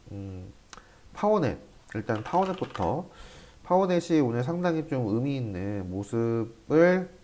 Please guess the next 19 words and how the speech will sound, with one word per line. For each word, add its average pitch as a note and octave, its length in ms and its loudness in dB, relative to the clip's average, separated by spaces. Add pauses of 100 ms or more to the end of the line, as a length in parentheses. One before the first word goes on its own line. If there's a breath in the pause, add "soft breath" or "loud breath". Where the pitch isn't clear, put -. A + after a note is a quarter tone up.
어, D2 220 -6
보여줬죠. F#2+ 680 4
그래서 G2 280 -6
선을 F3 300 0
긋고 A#2 420 2 (280 loud breath)
다시 A2 260 -2
한번 C#3 200 0
좀 A#2+ 160 -6
관심 A2 460 -6
있게 A#2 240 -4
볼 G2+ 120 -6
만한 G#2+ 280 -4
모습이고요. A#2+ 760 -2 (720 loud breath)
어, E2+ 360 -6
제가 D#3 320 6
뭐 A2+ 380 2
미세먼지 E3+ 460 2
관련주들 A2+ 840 -2
정리를 A2+ 600 -4